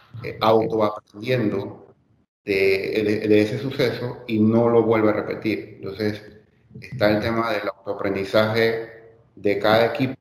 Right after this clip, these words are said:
que nosotros desarrollamos y, y colocamos con nuestros clientes, y está el tema de actualizaciones también, que son mejoras constantes que seguimos lanzando al mercado.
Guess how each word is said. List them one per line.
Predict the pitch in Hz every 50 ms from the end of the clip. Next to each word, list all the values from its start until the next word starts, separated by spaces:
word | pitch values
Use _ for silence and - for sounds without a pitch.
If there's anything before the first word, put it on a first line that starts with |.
| _ _
que | - 98
nosotros | 98 98 - - 107 107 107 113 113 113 113 - -
desarrollamos | 110 107 _ _ _ _ 113 113 113 113 117 113 117 120 120 117
y, | 110 - - -
y | - -
colocamos | - 98 98 - - - 101 104 107 110 110 -
con | 117 117
nuestros | 113 127 127 135 135 -
clientes, | - 131 110 104 - - 110 110 - - - _ _ _ _ _ _ -
y | 123 127
está | 127 123 123 120
el | 113 113 -
tema | 120 113 113 117 117 117 113
de | 113 110 107 -
actualizaciones | - 113 107 - 104 101 104 101 101 98 - 104 104 107 110 -
también, | 101 98 95 95 98 98
que | 98 104
son | 101 - 104 98 98
mejoras | 101 98 98 101 98 98 98 95 98 - - - - - _ _ _ _ _ -
constantes | 101 98 95 - 98 95 95 104 101
que | 101 98
seguimos | - 95 90 90 90 90 95 98
lanzando | 95 90 87 - 87 85 85 85
al | - -
mercado. | - - - - - - - - - -